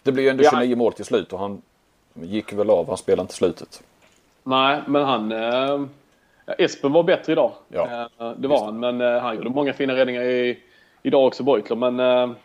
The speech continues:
Speaker 2: det var de här viktiga lägena, då gjorde vi mål. Då gjorde inte han räddningarna som
Speaker 1: Nej.
Speaker 2: var skillnaden i Kristianstad. Så att, eh, det är viktiga mål i rätt läge också.
Speaker 1: Så du satte väl alla, va? Alla skotten?
Speaker 2: Ja, jag gjorde det.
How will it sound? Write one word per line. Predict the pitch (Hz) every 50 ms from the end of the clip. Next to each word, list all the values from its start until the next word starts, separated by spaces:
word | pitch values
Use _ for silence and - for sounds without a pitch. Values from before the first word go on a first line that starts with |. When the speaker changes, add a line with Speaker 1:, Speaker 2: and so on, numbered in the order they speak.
| _ _ _ _ _ _ _ _ -
Speaker 2:
det | 139
var | 165 175
de | 170 165
här | 180 165
viktiga | 143 160 202 190 - - 165 143
lägena, | 147 170 185 180 135 127 127 123
då | 131 156 139 135
gjorde | 139 165 170 143 135
vi | 143 147
mål. | 165 135 107 107 110 117 123
Då | 143 131 123 120 123 123
gjorde | 123 127 135 139 147
inte | 143 147
han | 139 123
räddningarna | 131 139 135 123 107 98 104 107 104 - - _ _ _
som | - - 120 113
Speaker 1:
Nej. | 117 117
Speaker 2:
var | 117 117 117 - _ _ _
skillnaden | - 135 123 117 117 117 117
i | 113 117
Kristianstad. | - - - - 139 120 98 87 - - 107
Så | - - 113
att, | 110 - - -
eh, | 113 113 117 113 110 - _ _ _ _ _ _ _ _ _ _ -
det | 131
är | 131
viktiga | 127 147 147 - - - 127 117 117 120
mål | 143 143 131 127 123 123 127 -
i | 127 127
rätt | - 135 127 -
läge | 131 135 139 127 127 131
också. | 117 - - 110 - - _ _ _ _ _ _ _ _ - _ _ _
Speaker 1:
Så | - - - 147
du | 139 147 117
satte | - 127 147 - -
väl | 147 147 143
alla, | 151 156 139 92 78
va? | - 82 98 _ _ _ _ _ -
Alla | - 131 143 123
skotten? | - - 107 - _ - - _ _ _ _ _ _
Speaker 2:
Ja, | - 131 131 143 151
jag | 151 156
gjorde | 160 156 143 160 160
det. | 123